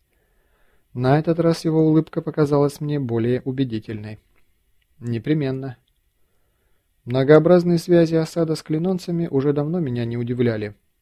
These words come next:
но я на всякий случай сделал мысленную пометку напротив имени бешеного Хэнка.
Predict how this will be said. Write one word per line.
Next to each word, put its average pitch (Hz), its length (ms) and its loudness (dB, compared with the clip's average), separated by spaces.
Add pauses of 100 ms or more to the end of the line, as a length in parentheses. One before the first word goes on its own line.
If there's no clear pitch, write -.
(140)
но 117 160 -4
я 117 140 0
на 113 80 -6
всякий 120 320 -6
случай 147 500 -6 (400)
сделал 151 460 4
мысленную 151 520 -2
пометку 139 480 -6
напротив 131 560 -6
имени 143 420 -6
бешеного 117 560 -8
Хэнка. 107 520 -10